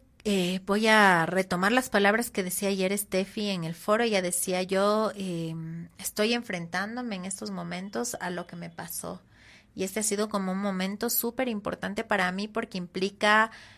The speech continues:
enfrentarme a cosas que durante muchos años tuve en silencio en mi vida,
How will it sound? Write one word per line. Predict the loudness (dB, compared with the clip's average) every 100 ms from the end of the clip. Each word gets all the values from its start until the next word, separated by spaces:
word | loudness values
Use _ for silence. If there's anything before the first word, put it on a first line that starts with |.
| _
enfrentarme | -10 -6 -4 -6 2 6 6 4 0 -2 0 -2 -6 -10 -2
a | 0 4 4 4 0
cosas | -2 -2 -2 -2
que | -2 0 -2 -4
durante | -4 -4 -4 -6
muchos | -8 -8 -4
años | -4 -6 -8
tuve | -8 -6
en | -6
silencio | -8 -8 -8 -6 -6
en | -6
mi | -8
vida, | -6 -4 -4